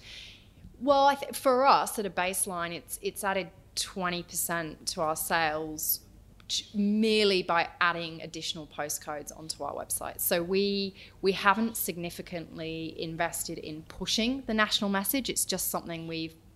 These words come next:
essentially quietly made available on our website and pushed through our social channels. The cost in innovation itself was really time within the team, mainly. You know, obviously there's, uh, there's the physical cost of having the prototypes developed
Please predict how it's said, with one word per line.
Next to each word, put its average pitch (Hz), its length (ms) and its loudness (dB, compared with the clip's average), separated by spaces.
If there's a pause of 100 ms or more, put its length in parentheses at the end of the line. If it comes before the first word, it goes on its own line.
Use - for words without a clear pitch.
essentially 175 440 -4
quietly 165 720 2 (280)
made 175 180 4
available 165 500 0
on 165 140 -6
our 151 120 -2
website 151 600 0
and 165 160 -6
pushed - 260 -4
through 165 100 0
our 156 80 0
social 170 380 -2
channels. 202 540 0 (840)
The 226 320 0
cost 269 420 0
in 359 80 0
innovation 202 520 2
itself 180 500 0
was 175 160 -4
really 196 240 -2
time 165 640 -6
within 175 220 -2
the 160 80 -6
team, 180 560 -2
mainly. 175 580 2 (360)
You 185 80 0
know, 170 160 2
obviously 196 480 0
there's, 170 440 -4
uh, 160 300 -4
there's 165 160 -8
the 165 80 -8
physical 180 480 -2
cost 170 360 -2
of 165 60 -8
having 160 220 -4
the 165 60 -8
prototypes 170 880 2
developed 160 640 0